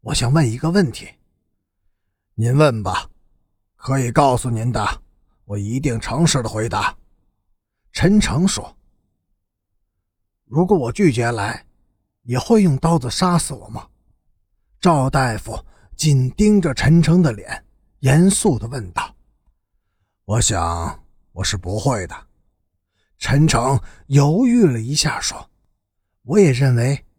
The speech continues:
你不会真的杀我。”“为什么？”“因为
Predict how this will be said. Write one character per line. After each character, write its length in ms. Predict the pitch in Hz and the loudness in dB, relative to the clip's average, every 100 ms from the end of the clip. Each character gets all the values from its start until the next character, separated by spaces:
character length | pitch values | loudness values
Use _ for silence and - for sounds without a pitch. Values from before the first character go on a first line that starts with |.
| _ | _
你 120 | - 107 | -8 -6
不 120 | 107 | -2
会 180 | 151 104 | 0 2
真 160 | 160 | 2
的 100 | 165 | 2
杀 240 | - - - | 0 -4 -8
我。 220 | - - _ _ _ _ _ _ _ _ _ _ _ | -16 -20 _ _ _ _ _ _ _ _ _ _ _
”“为 220 | - 135 120 | -4 0 0
什 220 | 95 95 | -2 -4
么 240 | 85 - _ _ _ _ _ _ _ _ _ | -6 -8 _ _ _ _ _ _ _ _ _
？”“因 240 | 139 151 139 | 0 2 4
为 360 | 117 120 110 | 2 -2 -4